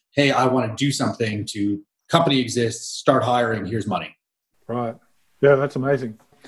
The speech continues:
Speaker 1: It was fun.
Speaker 2: I, it's kind of fortuitous that Main Sequence was even there. It was, a, I think you were
Speaker 1: Oh.
Speaker 2: in the first cohort of, uh,
Speaker 1: Yeah, that's right.
Speaker 2: uh,
Speaker 1: That's right. We were, we were, I don't know if we were the first deal they closed, but we were within the first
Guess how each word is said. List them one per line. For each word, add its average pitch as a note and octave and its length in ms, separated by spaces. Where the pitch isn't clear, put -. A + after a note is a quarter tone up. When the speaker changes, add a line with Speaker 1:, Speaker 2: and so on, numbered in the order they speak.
Speaker 1:
It A#2 40
was B2 120
fun. C3+ 200
Speaker 2:
I, G3+ 400
it's D#3 140
kind D#3 220
of - 40
fortuitous C3+ 600
that C3+ 120
Main C3 220
Sequence B2 420
was A#2+ 140
even A#2+ 240
there. D3+ 280
It A#2+ 40
was, A#2+ 160
a, B2 180
I C3 100
think - 280
you D#3 60
were E3 140
Speaker 1:
Oh. D3+ 40
Speaker 2:
in C3+ 60
the C3 100
first D3 500
cohort C3 480
of, B2 400
uh, A#2+ 60
Speaker 1:
Yeah, A#2 280
that's - 200
right. - 160
Speaker 2:
uh, B2 60
Speaker 1:
That's C3+ 240
right. A2 160
We C#3 100
were, D3+ 340
we D3+ 120
were, C3+ 480
I D3+ 60
don't A#3+ 140
know G#3 100
if F#3+ 100
we F3 80
were D3 120
the C3 100
first - 380
deal E3+ 160
they E3 120
closed, E3 460
but A#2+ 100
we B2 120
were A#2+ 340
within C3+ 300
the B2 60
first C3+ 340